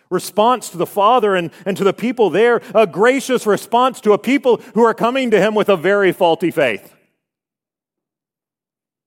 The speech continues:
A very faulty faith. And I think too often we come to God, and I don't know, every, everybody in here in this room, we, we're, we're all in different places, but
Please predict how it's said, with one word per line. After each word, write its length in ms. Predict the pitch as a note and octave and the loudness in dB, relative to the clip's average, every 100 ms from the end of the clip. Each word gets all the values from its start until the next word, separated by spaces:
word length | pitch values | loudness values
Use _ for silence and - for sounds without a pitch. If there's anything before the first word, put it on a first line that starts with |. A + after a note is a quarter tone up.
| _ - | _ -16
A 40 | |
very 220 | A#2+ C3+ A#2 | -10 -8 -8
faulty 320 | B2+ G#2+ G#2 | -10 -12 -14
faith. 420 | G#2 F2+ - _ _ _ _ _ _ _ _ _ _ _ _ _ _ _ _ _ _ _ _ _ _ _ _ _ _ _ _ _ _ | -16 -20 -20 _ _ _ _ _ _ _ _ _ _ _ _ _ _ _ _ _ _ _ _ _ _ _ _ _ _ _ _ _ _
And 100 | B2+ | -20
I 40 | A2+ | -18
think 260 | C3+ - | -18 -20
too 240 | - D#3+ D3 | -16 -10 -10
often 400 | C#3 - A#2 B2+ | -10 -14 -18 -16
we 100 | C#3+ | -16
come 220 | C#3+ B2+ | -16 -16
to 100 | B2 | -16
God, 460 | A2 B2 A2 G2+ _ _ _ _ _ _ _ - | -14 -14 -16 -20 _ _ _ _ _ _ _ -10
and 80 | F3+ | -8
I 40 | |
don't 120 | G3+ | -6
know, 160 | D#3+ E3 | -4 -4
every, 180 | F#3 G3 | -4 -6
everybody 360 | F#3+ F3+ D#3+ | -4 -4 -6
in 100 | D3+ | -10
here 160 | D3 D3+ | -10 -12
in 80 | D3+ | -12
this 180 | A#2+ | -12
room, 280 | C3 C#3 D3 | -10 -8 -8
we, 100 | C#3 | -10
we're, 160 | D#3 D#3 | -10 -8
we're 200 | D#3 D3+ | -4 -2
all 180 | D#3 C#3+ | -2 -2
in 80 | |
different 260 | C3 C#3 A#2 | -6 -10 -12
places, 460 | B2+ B2+ D#3 D#3 C3+ | -8 -8 -8 -12 -8
but 220 | C#3 | -8